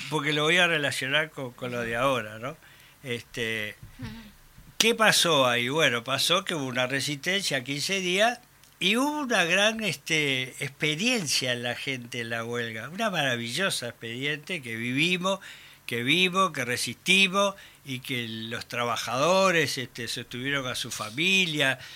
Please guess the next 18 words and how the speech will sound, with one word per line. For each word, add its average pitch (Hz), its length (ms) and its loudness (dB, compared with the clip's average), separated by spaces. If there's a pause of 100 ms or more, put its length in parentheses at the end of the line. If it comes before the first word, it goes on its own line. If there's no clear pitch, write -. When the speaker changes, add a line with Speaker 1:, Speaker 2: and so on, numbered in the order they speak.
(360)
Speaker 1:
Eh, 120 640 -6
y 165 180 2
eso 269 200 4
es - 120 2
experiencia, 135 840 0
esa 180 240 2
acumulación 127 1000 -4
de 110 120 -12
fuerza, 170 600 0
acumulación 127 760 -4
sobre 135 260 -2
todo 196 240 0
de 160 140 0
conciencia 120 880 -4
de 117 100 -8
la 113 140 -6
gente, 117 480 -12
¿no? 175 200 -4